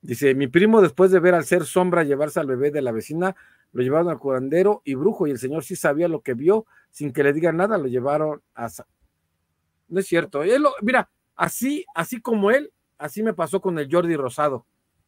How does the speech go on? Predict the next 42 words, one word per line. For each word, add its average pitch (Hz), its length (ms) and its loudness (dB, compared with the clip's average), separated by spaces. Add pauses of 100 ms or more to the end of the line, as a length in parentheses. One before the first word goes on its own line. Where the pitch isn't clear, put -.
(120)
Es 247 180 0
que 285 160 2
a 233 60 2
mí 269 120 -2
sí 311 120 -6
me 285 120 2
pasó, 226 400 0
yo 269 180 2
lo 277 140 2
viví. 226 400 -4 (160)
No 208 100 -4
es 226 80 -6
cierto, 202 600 2
no 208 160 -2
te, 254 200 2
no 226 200 -2
pasó 233 300 -4
así, 233 460 -6 (340)
ni, 147 300 -8
ni, 156 340 -4
ni 151 160 -2
nada, 180 400 2
¿no? 131 260 -6
Pero 135 380 0 (240)
siempre 208 320 4
le 170 120 0
quieren 190 240 6
echar 175 220 -2
más 175 160 -4
creme, 165 500 -4 (540)
crema 156 500 2
a 117 120 -2
la, 117 180 0
a 117 160 -8
los 120 160 -8
tacos. 135 340 -8
Dice, 143 200 -6
"Hola, 147 200 -2
Sornelas, 123 560 -8
leme 160 240 -6
la 123 120 -4
mano". 131 320 -8